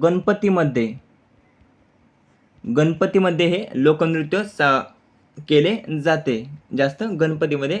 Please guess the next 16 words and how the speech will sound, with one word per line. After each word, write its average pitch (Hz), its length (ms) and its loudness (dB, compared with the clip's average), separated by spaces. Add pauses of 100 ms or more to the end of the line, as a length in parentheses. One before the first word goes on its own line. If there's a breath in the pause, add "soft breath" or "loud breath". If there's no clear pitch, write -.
असते. 151 400 -4 (260 loud breath)
कोणत्या 151 240 0
विभागातील 165 540 0
आहे 165 180 -2
तर 165 180 -4
कोकण 165 500 -2
विभागातील 139 640 -2
आहे. 123 540 -6 (760 soft breath)
चौथा 156 280 2
प्रश्न 196 320 -2
आहे, 165 200 0 (220)
खालीलपैकी 190 640 -2
कोणास 165 540 -2
महाराष्ट्राचे 170 1040 0
मार्टिन 156 640 0
ल्युथर 165 560 -2